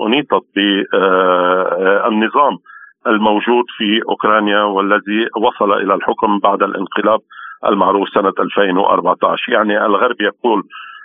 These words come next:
لنظام زيلينسكي: "العسكر، آه، من عندك وال-، آه، والأسلحة، آه، من الغرب"، وذلك يعني القضاء على أوكرانيا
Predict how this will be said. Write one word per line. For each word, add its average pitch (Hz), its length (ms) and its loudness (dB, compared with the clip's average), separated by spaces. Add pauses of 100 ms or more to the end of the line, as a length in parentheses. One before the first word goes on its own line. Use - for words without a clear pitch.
(120)
لنظام 107 840 0
زيلينسكي: 113 720 -2 (180)
"العسكر، 107 680 0 (380)
آه، 101 400 2 (340)
من 120 140 2
عندك 120 420 0 (460)
وال-، 117 540 0
آه، 107 260 4
والأسلحة، 113 1000 0 (240)
آه، 110 240 2 (300)
من 113 280 0
الغرب"، 104 380 0 (540)
وذلك 110 680 0 (640)
يعني 120 440 0 (100)
القضاء 123 600 0
على 107 340 0
أوكرانيا 104 600 0